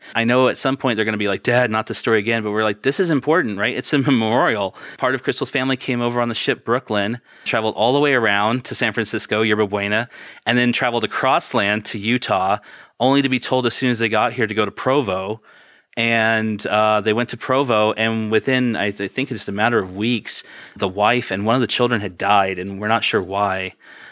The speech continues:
We're not even sure where they're buried, but there's a memorial at the Provo Cemetery. And so we go every Memorial Day, and we say,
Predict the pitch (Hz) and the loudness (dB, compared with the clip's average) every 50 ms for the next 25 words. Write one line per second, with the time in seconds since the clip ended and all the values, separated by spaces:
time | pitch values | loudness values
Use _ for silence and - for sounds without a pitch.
0 | - - 117 123 131 135 131 120 113 - - 110 104 101 98 95 87 98 101 104 | -4 0 2 2 4 4 2 2 0 0 0 2 2 2 2 0 -2 -2 0 2
1 | 107 117 131 147 151 151 - 107 110 110 104 - 107 104 104 107 107 113 127 131 | 4 4 4 2 2 0 2 2 4 2 2 2 0 2 2 4 4 4 6 6
2 | 127 113 98 - - 104 101 101 - - - 113 104 98 101 95 - 117 113 113 | 4 4 2 2 0 -2 -2 -2 -6 -6 -4 -2 0 0 -2 -2 -2 -2 -2 -4
3 | 107 - 101 92 92 92 90 - - - - - - - - - _ - 101 - | -4 -4 -6 -6 -6 -8 -10 -12 -16 -20 -20 -20 -20 -20 -20 -10 _ -2 0 2
4 | 117 110 104 95 117 117 123 123 104 107 123 120 123 127 123 117 110 107 107 104 | 2 2 2 2 2 4 4 4 4 4 2 2 2 2 2 2 0 0 -2 -4
5 | 101 - 95 95 101 101 104 101 - - - 104 107 107 98 - | -4 -6 -8 -8 -10 -10 -6 -4 -4 -2 -2 -2 -2 -4 -6 -6